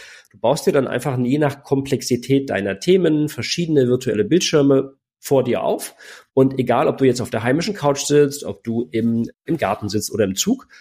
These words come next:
du hast du quasi alles auf einen Blick. Du kannst arbeiten, du kannst gleichzeitig in Videokonferenzen sein. Und das finde ich echt cool. Wer natürlich zu Hause und auch im Büro jetzt einen großen Screen hat, der wird dieses Feature nicht so ganz brauchen, aber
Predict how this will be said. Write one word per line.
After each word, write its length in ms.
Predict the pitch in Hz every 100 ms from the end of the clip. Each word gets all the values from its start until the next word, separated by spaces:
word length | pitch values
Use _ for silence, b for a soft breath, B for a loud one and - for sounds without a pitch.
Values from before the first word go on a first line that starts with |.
| b b _
du 100 | 117
hast 160 | 123
du 60 | -
quasi 320 | - 123 117
alles 240 | - 123 123
auf 120 | 117
einen 200 | 107 104
Blick. 200 | 185 190
Du 80 | -
kannst 280 | 110 -
arbeiten, 420 | 131 151 139 139 127
du 80 |
kannst 320 | 107 107 101 -
gleichzeitig 560 | 101 101 - 101 107
in 140 | 117 131
Videokonferenzen 640 | 180 165 143 123 123 127
sein. 380 | 117 113 113 117 B B B B _ _ _
Und 100 | -
das 140 | 131 143
finde 200 | 175 156
ich 240 | 135 -
echt 400 | - 123 120 -
cool. 360 | 120 143 220 - _
Wer 160 | 123 143
natürlich 240 | 147 147
zu 120 | -
Hause 460 | 117 139 147 135 -
und 260 | - 127 -
auch 240 | 117 113
im 100 | 120
Büro 280 | 107 101 120
jetzt 180 | 120 -
einen 80 | 117
großen 340 | 107 127 127
Screen 420 | 120 - 117 156
hat, 300 | 98 - -
der 160 | - 101
wird 140 | 110
dieses 260 | 117 117 117
Feature 260 | - 131 120
nicht 320 | 117 - -
so 120 | 110
ganz 320 | 107 113 -
brauchen, 360 | _ 110 143 143
aber 280 | 107 113